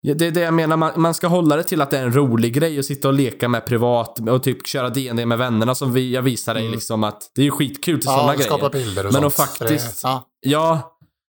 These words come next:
Speaker 1: Eller typ till Dretpodden-coveret här, för det är ju ingenting vi tjänar på
Speaker 2: Nej,
Speaker 1: alls, utan
Speaker 2: nej.
Speaker 1: Dretpodden är ju bara kul.
Speaker 2: Ja.
Speaker 1: Eh, men när det kommer till att faktiskt tjäna pengar, stora pengar, då, då tycker jag att det är jäkligt äckligt.
Speaker 2: Mm.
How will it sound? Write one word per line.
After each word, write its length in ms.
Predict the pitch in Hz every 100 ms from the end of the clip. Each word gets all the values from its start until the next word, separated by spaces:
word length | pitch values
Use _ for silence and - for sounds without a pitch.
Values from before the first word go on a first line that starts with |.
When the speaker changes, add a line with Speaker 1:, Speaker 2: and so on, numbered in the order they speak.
| _ -
Speaker 1:
Eller 120 | 143
typ 180 | 147 143
till 120 | 135 131
Dretpodden-coveret 840 | 139 139 123 110 104 110 117 120
här, 140 | 113
för 100 | -
det 80 | 123
är 40 | 143
ju 60 |
ingenting 340 | 135 113 117 110
vi 120 | 110
tjänar 340 | - 110 101
på 220 | 101 110 95
Speaker 2:
Nej, 140 | 135
Speaker 1:
alls, 300 | 139 117 -
utan 160 | 120 123
Speaker 2:
nej. 80 | 120
Speaker 1:
Dretpodden 320 | 117 120 120
är 40 |
ju 40 | 107
bara 120 | 95
kul. 240 | - 120 101
Speaker 2:
Ja. 220 | 98 - _ _ _ _ 117
Speaker 1:
Eh, 300 | 113 107 -
men 160 | 131
när 80 | 139
det 60 | 135
kommer 240 | 147 131
till 140 | 165 143
att 60 |
faktiskt 240 | 123 123 -
tjäna 300 | 143 120 107
pengar, 500 | 139 113 107 165 120
stora 400 | - 143 113 170
pengar, 400 | 165 101 98 92
då, 200 | 147 143
då 120 | 156
tycker 260 | 156 131
jag 40 | 113
att 60 |
det 80 | 127
är 40 | 104
jäkligt 600 | 107 131 - - 104 -
äckligt. 420 | - - - -
Speaker 2:
Mm. 260 | 104 95